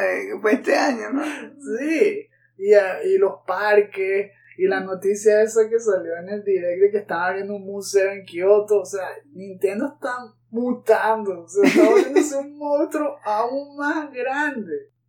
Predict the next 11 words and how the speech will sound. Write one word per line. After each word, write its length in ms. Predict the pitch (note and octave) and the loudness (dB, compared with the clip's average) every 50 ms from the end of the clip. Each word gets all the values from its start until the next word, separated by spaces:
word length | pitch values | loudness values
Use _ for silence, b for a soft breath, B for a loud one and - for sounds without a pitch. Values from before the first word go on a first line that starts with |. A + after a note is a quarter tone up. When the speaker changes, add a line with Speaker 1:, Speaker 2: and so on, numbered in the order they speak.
| _ _ | _ _
Speaker 2:
Ya 180 | F#3 F#3+ G3+ A3 | -4 -4 -2 -2
no 140 | A#3+ B3+ C4 | -4 -6 -6
solo 480 | - - C4 B3+ B3+ C4 C4 B3+ B3+ | -6 -2 -2 0 0 2 0 2 2
es 160 | B3+ B3+ A#3 | 2 2 0
gigante 480 | A#3+ C4+ C4+ B3+ B3 B3 A#3 G#3+ - C4 | -2 -6 -6 -6 -6 -6 -6 -8 -10 -10
en 80 | C4+ C4 | -10 -10
videojuegos, 760 | B3+ B3 A3+ G3 F#3 F3+ F#3 G#3 A3 G#3+ G3 F#3 F3+ F3+ F3 | 2 4 4 4 4 2 2 2 2 4 4 2 2 0 0
ahora 200 | F3 F3+ G#3+ A3+ | -2 -4 -4 -4
es 100 | A#3+ - | -6 -8
cultural, 840 | _ C#4 C4+ C4+ B3+ A3 - A3 G3+ F#3+ F#3+ G3 G3+ G3+ G3 G3 F3+ | _ -12 -10 -10 -12 -6 -2 -2 0 0 0 -2 -4 -4 -6 -8 -10
ahora 480 | E3+ E3 E3 F#3+ G#3+ G#3+ G#3 F#3 - | -10 -10 -2 0 0 2 0 -2 -6